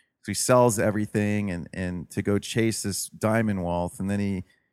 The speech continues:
travels all over the world and eventually dies alone, and he doesn't find any diamonds. And then a year later, this little girl who, who was part of the family that bought the property is is playing in the stream and finds these shiny rocks.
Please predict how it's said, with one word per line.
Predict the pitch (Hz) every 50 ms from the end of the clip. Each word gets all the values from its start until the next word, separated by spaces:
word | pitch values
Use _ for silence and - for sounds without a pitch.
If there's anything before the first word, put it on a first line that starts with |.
| _ _ _
travels | - 147 143 147 143 120
all | 123 123 127 123 127
over | 120 113
the | 117 107
world | 95 98 98 98 98 98
and | 98 101 98
eventually | 95 110 113 117 - - 113 98
dies | - - 92 98 104 107 98 107
alone, | 101 98 95 92 90 90 90
and | 85 92
he | 92
doesn't | 78 110 110 104 117 104
find | - - 101 101 98
any | 95 95 92
diamonds. | 85 - 110 113 113 120 110 98 90 87 90 92 - - - - -
And | - 101 101
then | 101 98
a | 98
year | 95 98 117 131 131 123
later, | 113 123 139 147 147 120 110 101 101 98 104 - - _ _ _ _ _ _ _ _ _
this | - 101 -
little | - 120 110 110
girl | 98 - 120 139 151 160 151 131 117 113 110 107
who, | 110 107 104 98 - - _ -
who | 101 107 107 104 104
was | 98 104 98
part | - - - 113 110
of | 107
the | 104
family | - - 117 113 110
that | 104 101 -
bought | - 104 107 104
the | -
property | - - - 123 123 127 131 - 117 98 101 98 98 98
is | 95 95 95 90 87 - - - - _ _ _ _ _ _ _ -
is | -
playing | - - - 135 135 135 131 127
in | 117
the | 107 101
stream | - - - - 131 135 135 131 120
and | 107 98
finds | - - 110 113 110 107 -
these | 98 95 87
shiny | - - 117 113 113 110 104 95
rocks. | 92 90 110 120 123 107 98 101 - - - - - -